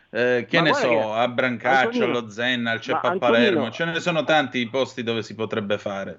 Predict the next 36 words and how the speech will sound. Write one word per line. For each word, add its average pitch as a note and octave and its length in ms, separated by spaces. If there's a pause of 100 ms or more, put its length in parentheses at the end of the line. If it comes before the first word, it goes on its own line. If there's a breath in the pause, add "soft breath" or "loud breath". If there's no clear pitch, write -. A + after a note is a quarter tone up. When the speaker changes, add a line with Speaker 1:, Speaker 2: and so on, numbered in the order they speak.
Speaker 2:
Ma C#3 160
Antonino, F#3+ 460
ti D3 140
faccio, F#3 340
ti E3 140
fa-, F#3 180
mm, C3+ 800
forse D#3+ 320
ti C#3 120
sconvolgo D3 640
piuttosto B2 320
che A2+ 220
Forte G#3+ 320
dei C#3+ 120
Marmi, G#2+ 480
al D3 220
di D#3 80
là G3 140
di F#3 100
essere D3+ 300
la A#2+ 100
perla D#3+ 280
della C3 120
Versilia, A#2 580 (280 loud breath)
ha E3 180
una C3+ 200
Speaker 1:
Sì. B2 100
Speaker 2:
fa-, G#2 240
una D3 240
parte B2+ 560 (260 loud breath)
che G#3 260
è F3+ 360
comunque, G#3+ 800 (300 soft breath)
eh, C3+ 360
non E3+ 280
benestante. G2 600